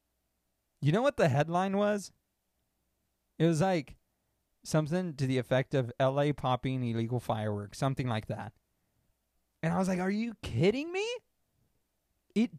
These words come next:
did, I didn't realize what the headline meant until I, you know, read further into the story.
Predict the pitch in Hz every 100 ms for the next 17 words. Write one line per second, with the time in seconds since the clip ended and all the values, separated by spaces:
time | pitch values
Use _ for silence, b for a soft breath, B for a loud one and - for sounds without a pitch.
0 | - 208 226 - 180 185 254 240 170 127
1 | 190 254 233 180 156 123 123 180 - 160
2 | 165 165 160 147 143 170 170 135 - 139
3 | 127 - _ _ _ _ _ _ _ -
4 | 139 139 131 120 113 - - 123 151 131
5 | 110 113 117 117 - 131 120 117 113 107
6 | - 180 202 190 143 147